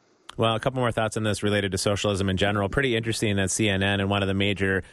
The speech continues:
news people on C N N had a pretty profound critique of socialism, where, you know, C N N would be typically a bit more sympathetic towards socialism, but the idea of Scandinavian versions of socialism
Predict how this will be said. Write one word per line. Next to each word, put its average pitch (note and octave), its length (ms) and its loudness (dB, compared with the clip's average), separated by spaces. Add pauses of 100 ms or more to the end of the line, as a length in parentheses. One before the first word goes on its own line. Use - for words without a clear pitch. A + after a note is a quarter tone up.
(160)
news A2+ 280 0
people G2+ 300 -2
on A2 220 0
C A2 180 0
N G2 100 0
N F#2 200 0
had A#2 160 0
a D3 60 -2
pretty D3+ 420 -2
profound A#2+ 480 -2
critique A2 400 -2
of A2+ 180 0
socialism, F2+ 720 -2
where, G#2 320 0
you A#2 300 -4
know, G#2 80 0
C B2+ 180 -2
N A#2 60 0
N A2+ 160 0
would G#2 140 -2
be G2+ 180 0
typically G#2+ 560 -2
a G2+ 80 0
bit F#2 160 -2
more G2+ 160 -2
sympathetic A2 640 -2 (340)
towards A#2 240 -2
socialism, G2+ 600 0
but G2+ 240 0 (320)
the B2+ 100 2
idea C3 320 0 (100)
of A2 220 0
Scandinavian A#2+ 760 0
versions G#2 340 0
of G#2+ 120 0
socialism F#2 760 0